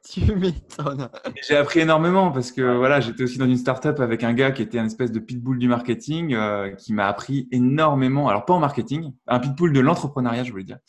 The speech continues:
Speaker 1: Mhm.
Speaker 2: J'ai pas appris beaucoup en marketing là-dedans. C'était une boîte marketing. En fait, j'étais directeur marketing d'une boîte marketing qui s'appelle Une Minute Trente,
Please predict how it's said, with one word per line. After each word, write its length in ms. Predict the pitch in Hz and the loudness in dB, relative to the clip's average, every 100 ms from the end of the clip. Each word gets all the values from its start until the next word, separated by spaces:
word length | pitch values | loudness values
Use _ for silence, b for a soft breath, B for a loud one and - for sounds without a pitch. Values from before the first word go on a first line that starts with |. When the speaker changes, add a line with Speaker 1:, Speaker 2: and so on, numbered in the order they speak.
| - | -18
Speaker 1:
Mhm. 240 | 120 113 123 | -16 -12 -10
Speaker 2:
J'ai 100 | 117 - | -8 0
pas 80 | 185 | 0
appris 180 | 190 151 | 0 0
beaucoup 280 | 151 - | -2 0
en 60 | 165 | 0
marketing 400 | 135 131 127 147 | 0 -2 -4 0
là-dedans. 280 | 120 120 165 | 0 0 -2
C'était 200 | 123 127 | -4 0
une 80 | 131 | 2
boîte 160 | 143 | 2
marketing. 420 | 135 127 117 120 127 - | 0 -6 -10 -12 -8 -2
En 40 | |
fait, 60 | 135 | 0
j'étais 180 | 135 | 2
directeur 400 | 127 185 185 180 | 4 6 4 2
marketing 500 | 170 147 139 143 175 - _ - | -2 -2 -4 -6 -10 -14 _ -2
d'une 220 | 160 185 | 2 6
boîte 200 | 175 165 | 4 4
marketing 420 | 151 139 135 110 - _ _ _ | -2 -4 -10 -10 -12 _ _ _
qui 80 | - | -2
s'appelle 240 | 123 147 | 2 4
Une 100 | 147 | 4
Minute 240 | 147 143 - | 2 -2 -8
Trente, 140 | - | -20